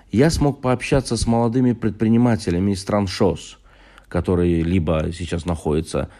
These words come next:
в процессе вхождения или уже работают на китайском рынке.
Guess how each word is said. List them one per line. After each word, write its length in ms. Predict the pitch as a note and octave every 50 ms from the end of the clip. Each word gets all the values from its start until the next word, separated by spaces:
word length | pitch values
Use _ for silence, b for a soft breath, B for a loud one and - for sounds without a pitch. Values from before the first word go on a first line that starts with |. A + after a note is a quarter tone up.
| B B
в 80 | - -
процессе 440 | - F#2 E2 - - F2+ D#2+ - -
вхождения 760 | - - - D2+ D2 D2+ D#2 A2+ C#3 C#3 C3 B2 B2+ B2 B2+ b b b b b -
или 140 | D3 D3+
уже 300 | C#3 B2+ A2+ G2+ G#2 A2+
работают 720 | G2+ G#2 G2+ F2 D2+ D#2+ E2 D2+ - D#2+ D2 C#2 C2+ - - _ _ _ _ _ _ _ _
на 140 | - D#2+ D2+
китайском 560 | - E2+ D2+ B1+ B1+ C2+ - - - B1+ B1
рынке. 420 | B1 A#1+ A#1 A#1+ - - - -